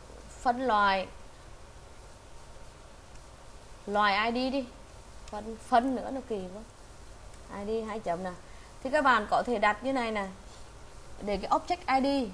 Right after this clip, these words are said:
Để cái object I D thì cái object I D các bạn để là, à, một là để object I D các bạn để, hay là để là cái, à, schema chấm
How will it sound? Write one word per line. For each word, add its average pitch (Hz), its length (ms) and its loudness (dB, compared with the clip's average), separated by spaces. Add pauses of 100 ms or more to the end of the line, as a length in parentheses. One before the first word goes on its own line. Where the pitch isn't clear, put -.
(440)
Để - 100 -8
cái - 100 -4
object 262 520 -2
I 247 220 -2
D 247 40 -8
thì 247 100 -4
cái - 180 -6
object - 560 -2
I 240 80 -4
D 240 40 -8
các 254 100 -2
bạn 196 220 0
để 185 220 -2
là, 175 380 -2 (580)
à, 175 380 -6
một 202 160 2
là 214 100 6
để 214 120 2
object 254 540 0
I 247 80 0
D 247 40 -6
các 254 100 -2
bạn 196 200 2
để, 170 240 0
hay 208 240 -2
là 226 140 2
để 202 220 -2
là 165 340 -2
cái, 151 300 -2 (440)
à, 165 420 -4
schema 254 760 6 (120)
chấm 190 280 2